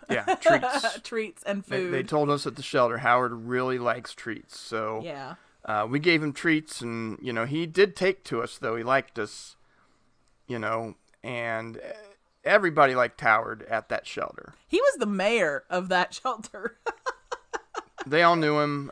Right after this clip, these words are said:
Speaker 1: Um, I think, didn't one of them say that if somebody hadn't come to get Howard in the next couple weeks, that one of the volunteers was just gonna take him
Speaker 2: Yeah,
Speaker 1: home?
Speaker 2: I think they had t-, said, too, that he had been seen a couple of times, but not a lot of people had come to see him.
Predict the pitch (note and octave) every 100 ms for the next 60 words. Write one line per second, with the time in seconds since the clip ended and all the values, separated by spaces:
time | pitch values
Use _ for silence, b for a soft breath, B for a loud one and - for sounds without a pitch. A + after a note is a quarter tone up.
0 | A#2 A#2+ A#2 A#2 B2 - D#3+ D3+ - C3+
1 | D#3+ D#3 D3+ C#3 C3 - C#3 C3+ B2 A#2+
2 | A#2+ - - b b b b - D#3+ D#3+
3 | D3+ C#3+ C3 A#2 - C3 C3 A#2 B2+ B2+
4 | - B2 A#2+ B2 A#2+ B2 B2 A2+ - A#2+
5 | A#2 A#2 - B2 A#2 A2+ B2 - G2 B2
6 | A2+ A2+ A#2 A#2 A2+ A#2 G#2+ A2+ - A2
7 | - _ _ - G3+ F3 E3+ E3 D#3+ -
8 | A#3+ - D4 C4+ A3+ G#3+ A3+ F3+ - E3+
9 | - - G3 F3+ E3+ - G3 F3 E3 D#3+
10 | - _ - A3 G#3 G3+ G3 G3 - _
11 | - G3 F3+ E3 D#3+ D#3+ - G#3+ G#3+ G#3+
12 | G3+ G3+ G3 F#3+ F#3 F#3+ F#3 F3+ F#3 F#3+
13 | b b b - F#3+ G3+ G3+ A3 G#3 F#3+
14 | - G3+ G3 F3+ E3 - F3+ E3+ C3 -
15 | - D#3 D3+ D3+ - -